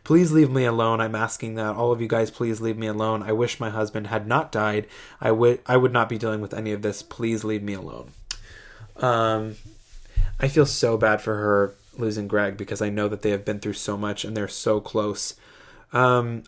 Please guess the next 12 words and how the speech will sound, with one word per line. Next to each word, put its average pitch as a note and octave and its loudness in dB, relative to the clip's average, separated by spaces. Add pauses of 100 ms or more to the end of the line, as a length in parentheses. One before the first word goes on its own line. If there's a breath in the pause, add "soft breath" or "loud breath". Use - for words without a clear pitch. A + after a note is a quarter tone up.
I C3+ 0
do C#3+ 2
think E3+ -2
that's G#2+ 0
really A2 2
weird G#2+ 2
that G#2+ -4
the G2+ 0 (160)
housewives A2 -6
couldn't, A2+ -6 (560 loud breath)
you C3 -8
know, G#2 -6